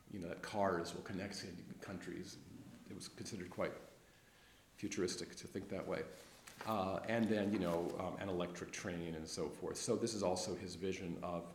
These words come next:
bringing the very best of technology to the Middle East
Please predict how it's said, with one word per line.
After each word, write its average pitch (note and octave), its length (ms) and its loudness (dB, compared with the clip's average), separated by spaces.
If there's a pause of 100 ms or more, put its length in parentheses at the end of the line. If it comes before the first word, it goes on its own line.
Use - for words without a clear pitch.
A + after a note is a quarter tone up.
(140)
bringing F#2+ 320 0
the F2 60 0
very F2 200 0
best F2 320 -2
of F2 80 -6
technology F2 640 -2
to F2+ 120 -6
the E2+ 80 -2
Middle E2+ 260 -2
East F2+ 440 -2